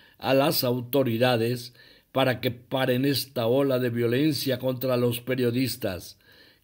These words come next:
consecuencia de la vergonzosa impunidad imperante.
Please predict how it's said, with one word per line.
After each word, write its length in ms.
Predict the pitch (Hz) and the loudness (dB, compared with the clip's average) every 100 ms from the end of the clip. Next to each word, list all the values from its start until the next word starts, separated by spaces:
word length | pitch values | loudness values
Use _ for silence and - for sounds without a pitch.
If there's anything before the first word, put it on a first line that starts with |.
| - | -2
consecuencia 1200 | 135 131 117 - 120 - 147 143 127 - 123 113 | 2 2 2 0 -2 2 4 4 0 -2 0 0
de 120 | 117 | 0
la 120 | 117 | 0
vergonzosa 920 | 117 120 123 123 117 139 143 123 123 | 0 -2 0 -2 -2 0 0 0 -2
impunidad 880 | 123 123 120 - 131 135 123 117 123 | 0 -2 -6 -12 -6 -4 -2 0 2
imperante. 840 | 131 135 123 135 127 104 98 - | 0 -2 -2 0 0 -2 -10 -12